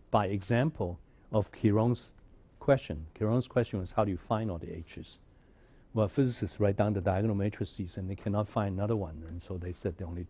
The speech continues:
two. The mathematician will have to prove this, okay? But I think it's, it's clear to Feynman and Landau and people like that that there are only two.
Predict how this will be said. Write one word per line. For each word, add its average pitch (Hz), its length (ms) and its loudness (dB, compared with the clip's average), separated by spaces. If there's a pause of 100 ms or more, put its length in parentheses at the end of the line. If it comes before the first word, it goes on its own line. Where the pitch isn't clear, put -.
two. 85 120 -12 (1040)
The 113 100 6
mathematician 110 600 2
will 87 60 -4
have 90 120 -10
to 95 80 -6
prove 131 320 0
this, - 220 -14 (360)
okay? 90 260 -8 (1300)
But 147 80 10
I 135 80 12
think 165 200 12
it's, - 80 4 (360)
it's 131 260 4
clear 139 340 10
to 98 320 2 (180)
Feynman 104 460 6
and 92 200 2
Landau 92 500 4 (800)
and 90 200 0
people 104 280 2
like 90 220 0
that 135 280 6
that 101 160 -2
there 101 100 0
are 95 40 0
only 95 180 -4
two. - 300 -2